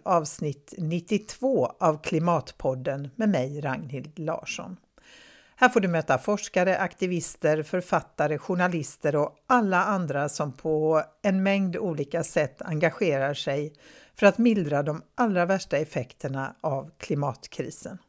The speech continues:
Ja, nu duggar avsnitten tätt. Bara i förrgår så publicerade jag ett specialavsnitt med Martin Hultman från Frihamnsdagarna i Göteborg.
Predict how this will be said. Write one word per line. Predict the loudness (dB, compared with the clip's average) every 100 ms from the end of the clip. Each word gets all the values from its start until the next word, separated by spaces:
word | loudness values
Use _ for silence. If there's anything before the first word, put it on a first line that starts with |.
| _ _ _ _ _ _ _ _ _ _ _ _ _ _ 2
Ja, | 4 4
nu | 4 4 4
duggar | 4 4 6 6 4 2
avsnitten | 2 2 0 -4 -4 -4 -4 -8
tätt. | -10 -10 _ -14
Bara | -2 4 6 6
i |
förrgår | 4 2 2 2 2 2
så | 4 2
publicerade | 2 0 0 0 2 2 2
jag | 2 0
ett | -2
specialavsnitt | -4 -2 2 2 2 0 -2 -4 -4 -6
med | -6 -2
Martin | -4 -4 -4 -2
Hultman | -2 -4 -4 -2 0 -2
från | -4 -4 -4
Frihamnsdagarna | -10 -8 2 2 2 -2 -4 -6 -2 -2 -2 -6 -6
i | -2
Göteborg. | -2 -2 -4 -4 -8